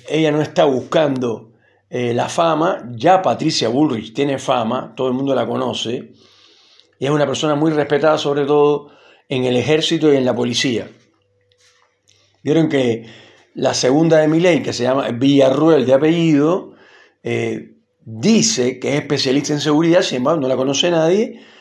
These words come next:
eh, no ha hablado una sola norma que va a dictar o dictaminar, eh, una vez que esté en el poder. Lo único que ha dicho es que va a mejorar el ejército.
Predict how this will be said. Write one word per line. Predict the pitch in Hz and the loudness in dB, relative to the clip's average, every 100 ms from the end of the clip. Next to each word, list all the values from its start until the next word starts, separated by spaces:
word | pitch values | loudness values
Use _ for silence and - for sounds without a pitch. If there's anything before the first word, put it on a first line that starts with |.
| _ _ | _ _
eh, | - 117 117 | -8 -6 -4
no | 135 147 | 0 2
ha | |
hablado | 160 156 180 156 - | 4 4 4 2 0
una | 170 170 | 0 0
sola | 143 - 196 185 147 - - | 0 0 2 4 2 0 -6
norma | 139 160 185 185 180 185 185 - _ _ _ - | 0 2 2 0 0 -2 -4 -12 _ _ _ -6
que | 120 | 0
va | 131 | 2
a | 156 | 2
dictar | 139 - 160 147 - - | 0 -2 0 0 0 -2
o | 123 | -2
dictaminar, | 117 120 131 156 151 139 - - _ _ _ _ | -2 -2 0 0 0 -2 -4 -16 _ _ _ _
eh, | - 117 | -10 -6
una | 135 143 | -2 0
vez | 143 143 | 2 0
que | |
esté | 143 147 | -2 -2
en | |
el | 151 | 0
poder. | 147 170 | 2 2
Lo | 147 | 4
único | 147 180 165 | 2 2 2
que | |
ha | 160 | 2
dicho | 180 170 | 0 0
es | 165 | -4
que | 165 160 - - _ _ - | -2 -4 -6 -12 _ _ -4
va | 127 | 0
a | 143 | 0
mejorar | 135 135 147 | 0 0 0
el | 147 | 0
ejército. | 156 170 170 180 208 | 0 -2 -2 -4 -6